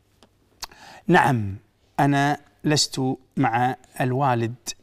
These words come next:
الذي لا يشكر أبناءه، ولكن عندك، أمك تشكر، وأنا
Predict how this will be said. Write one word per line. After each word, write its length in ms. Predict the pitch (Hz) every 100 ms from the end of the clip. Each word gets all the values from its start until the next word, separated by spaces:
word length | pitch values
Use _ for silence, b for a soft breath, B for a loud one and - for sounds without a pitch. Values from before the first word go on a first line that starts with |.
| b b b b b -
الذي 640 | 139 127 120 123 120 123 - _ b b _ -
لا 180 | 151 151
يشكر 340 | 135 - -
أبناءه، 280 | 113 113 113
ولكن 340 | 123 123 - 123
عندك، 240 | 123 120 - - 175 156 -
أمك 460 | 170 196 147 147 -
تشكر، 360 | 320 - 214 - B B B B B B B _
وأنا 560 | 175 175 185 180 180 -